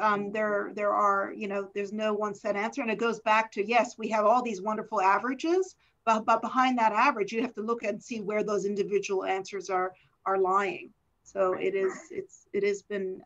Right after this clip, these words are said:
uh, it's interesting, and I'm very excited to see what, where we are. What we do know is that most, you know, me-, the trend was already starting to go to hybrid and work more and more remotely. Uh, what the pandemic did was really just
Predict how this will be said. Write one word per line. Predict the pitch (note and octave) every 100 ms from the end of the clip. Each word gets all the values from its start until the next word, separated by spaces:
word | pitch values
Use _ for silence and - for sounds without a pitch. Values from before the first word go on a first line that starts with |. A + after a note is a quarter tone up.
| -
uh, | - -
it's | G3+ -
interesting, | A#3 A#3+ B3 - B3 B3 B3 -
and | G3 G3 G3 F#3+
I'm | G3 F#3+
very | F3+ G#3 G#3+
excited | G#3 - G3 F#3+ F#3
to | F#3
see | - F#3 G3 G3
what, | F3+ F3+ G3 G3 G3+
where | G3 G3
we | G3 G3
are. | G#3+ A#3 F#3 _ _ _
What | B3+
we | C4 B3+
do | C4 D4+
know | C#4 A#3+ A#3
is | A3 G#3+ A3
that | G#3 G#3
most, | G#3 A3 -
you | A3+ G#3+
know, | F#3+
me-, | G3+ G#3 - G3
the | A3+
trend | - B3+ C4
was | A3
already | A3+ A3 G3+
starting | - G#3 G#3 B3 C#4 -
to |
go | B3 A3+
to | A3
hybrid | A#3 A3+ A3+ B3 B3
and | G3+
work | F#3+ G#3+
more | G#3+ A3
and | G#3+
more | G#3 G3+
remotely. | G3+ F#3+ - A#3+ C#4 - _ _ _ -
Uh, | F#3
what | G3+ A3
the | -
pandemic | - A3 G#3+ G#3 G#3 F#3+
did | G3 G#3 F#3
was | F#3+ F3
really | G#3 G#3 G3
just | G3+ F#3+ -